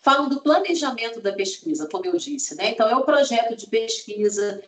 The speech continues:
são os protocolos que vão ser, é, realizados, é, é,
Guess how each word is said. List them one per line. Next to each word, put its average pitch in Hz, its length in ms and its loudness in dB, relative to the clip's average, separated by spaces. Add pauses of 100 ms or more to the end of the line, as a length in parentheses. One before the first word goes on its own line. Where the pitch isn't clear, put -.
(140)
são 247 200 0
os 247 100 -2
protocolos 214 680 2
que 196 100 -4
vão 185 160 -2
ser, 185 500 -2
é, 160 140 2
realizados, 190 1000 0 (220)
é, 180 100 -4
é, 175 1000 2